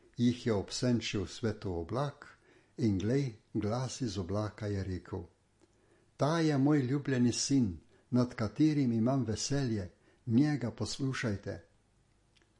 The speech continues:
Ko so učenci opazovali oblak slave, svetlejši od tistega, ki je vodil izraelske rodove po puščavi,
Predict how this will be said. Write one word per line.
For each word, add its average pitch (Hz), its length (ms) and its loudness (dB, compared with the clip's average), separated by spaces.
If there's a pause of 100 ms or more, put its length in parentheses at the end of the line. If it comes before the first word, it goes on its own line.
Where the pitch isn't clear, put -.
(420)
Ko 113 160 -2
so - 200 -4
učenci 143 600 0
opazovali 104 840 -2
oblak 98 480 -2
slave, 110 580 -4 (400)
svetlejši 147 760 -2
od 110 180 0
tistega, 110 520 -2
ki - 180 -4
je 104 120 0
vodil 120 420 -2
izraelske 110 680 -4
rodove 104 500 -2
po 101 100 -6
puščavi, 107 680 -6